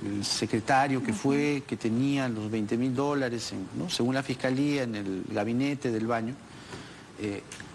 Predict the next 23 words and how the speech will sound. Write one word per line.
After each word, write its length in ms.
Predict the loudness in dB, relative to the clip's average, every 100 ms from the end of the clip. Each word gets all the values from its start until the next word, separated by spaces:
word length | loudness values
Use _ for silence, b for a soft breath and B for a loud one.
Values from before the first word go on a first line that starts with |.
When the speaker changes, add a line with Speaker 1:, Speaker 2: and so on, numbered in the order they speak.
| -14 -2
Speaker 1:
le 140 | 2
habría 260 | 4 4 4
entregado 560 | 2 0 2 4 2
un 300 | 0 0 0
dinero 480 | 2 2 2 2 0
al 80 | -2
presidente 460 | -4 -2 0 0 -2
Pedro 280 | -2 -2
Castillo. 340 | -4 -6 -8 -10 -12 B B -14 -4 2
Speaker 2:
Miren, 420 | 4 4 2 2
eh, 280 | 2 2 2
yo 100 | 2
he 40 | 4
leído 440 | 4 2 2 2
esto, 680 | 2 -2 -2 0 2 2 0
eh, 280 | -2 0 -2 0
pero 500 | 0 2 2 2 0
también 380 | 0 0 2
he 80 | 0
visto 440 | 0 0 2 2 2
otro 260 | 2 -2
tipo 400 | -2 -4 0 2
de 400 | 2 2 0 0